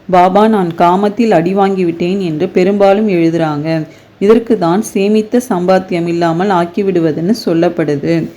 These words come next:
கோபப்படுவது ஆகிய செயல்கள் செய்தார்கள் என்றால் கொஞ்சம் நஷ்டம் ஏற்பட்டது என்பாங்க. இதற்காக புரிய வைக்க வேண்டி இருக்குது. காமத்தின் மீது வெற்றியடைந்து உலகத்தை வென்றவராக ஆகணுங்கிறாங்க பாபா.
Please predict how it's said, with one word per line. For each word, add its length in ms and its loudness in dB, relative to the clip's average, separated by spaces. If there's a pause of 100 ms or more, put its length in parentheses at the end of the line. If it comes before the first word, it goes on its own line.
(340)
கோபப்படுவது 760 4
ஆகிய 380 0
செயல்கள் 480 0
செய்தார்கள் 640 0
என்றால் 440 -2 (320)
கொஞ்சம் 320 2
நஷ்டம் 440 0
ஏற்பட்டது 600 0
என்பாங்க. 720 0 (340)
இதற்காக 640 2
புரிய 340 0
வைக்க 280 0
வேண்டி 420 -2
இருக்குது. 560 -2 (360)
காமத்தின் 640 2
மீது 380 0
வெற்றியடைந்து 920 0 (220)
உலகத்தை 580 2
வென்றவராக 680 -2
ஆகணுங்கிறாங்க 840 0
பாபா. 400 0